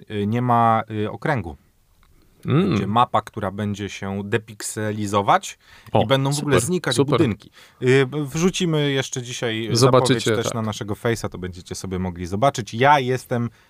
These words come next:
Speaker 1: strasznie zaciekawiony tym, jak Hyperscape będzie wyglądał.
Speaker 2: Kamil jest podniecony. Jakbyście go
Speaker 1: Tak,
Speaker 2: teraz,
Speaker 1: tak,
Speaker 2: drodzy słuchacze,
Speaker 1: tak,
Speaker 2: widzieli,
Speaker 1: tak.
Speaker 2: on rzuca przedmiotami,
Speaker 1: Tak,
Speaker 2: wali
Speaker 1: tak,
Speaker 2: w stół,
Speaker 1: tak.
Speaker 2: trzepie. Jezu.
Speaker 1: Tak. No niestety nie znaleźliśmy się w krajach, w których dostępny będzie, y, test techniczny.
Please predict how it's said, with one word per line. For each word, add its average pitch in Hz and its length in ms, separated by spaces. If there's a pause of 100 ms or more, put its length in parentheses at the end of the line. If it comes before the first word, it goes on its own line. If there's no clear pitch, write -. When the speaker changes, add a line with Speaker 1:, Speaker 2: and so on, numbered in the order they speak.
(180)
Speaker 1:
strasznie 123 1000
zaciekawiony 110 720
tym, 104 240
jak 101 220
Hyperscape 98 600 (140)
będzie 95 240
wyglądał. 120 460
Speaker 2:
Kamil 127 180
jest 131 160
podniecony. 127 560
Jakbyście 110 400
go - 60
Speaker 1:
Tak, 143 100
Speaker 2:
teraz, 131 140
Speaker 1:
tak, 127 80
Speaker 2:
drodzy 127 120
słuchacze, 139 200
Speaker 1:
tak, 131 100
Speaker 2:
widzieli, 143 220
Speaker 1:
tak. 147 80
Speaker 2:
on 147 80
rzuca 151 320
przedmiotami, 139 640
Speaker 1:
Tak, 113 80
Speaker 2:
wali 151 240
Speaker 1:
tak, 110 100
Speaker 2:
w - 60
stół, - 240
Speaker 1:
tak. 117 220
Speaker 2:
trzepie. - 460
Jezu. 123 420
Speaker 1:
Tak. 90 200 (720)
No 139 100
niestety 156 420
nie 147 140
znaleźliśmy 117 600
się 104 120
w - 80
krajach, 101 280
w - 80
których 92 240
dostępny 92 460
będzie, 90 480
y, 90 280
test - 340
techniczny. 107 560